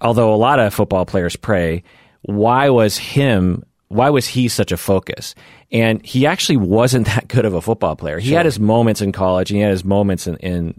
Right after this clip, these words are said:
Speaker 1: the N F L for sure. But when you add him up on the scheme of the best quarterbacks of the past thirty years, he's, he's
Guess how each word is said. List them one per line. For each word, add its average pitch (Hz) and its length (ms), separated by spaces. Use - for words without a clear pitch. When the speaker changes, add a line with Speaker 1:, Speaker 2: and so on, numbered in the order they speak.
Speaker 1:
the 90 140
N 85 140
F - 120
L 90 160
for - 120
sure. 85 440
But 139 120
when 139 100
you 135 200
add 156 260
him 123 220
up 113 320
on 101 180
the 95 80
scheme 110 460
of 90 140
the 87 240
best 92 420
quarterbacks 87 540
of 82 60
the 85 80
past 82 320
thirty 80 180
years, 78 240
he's, 139 320
he's 117 440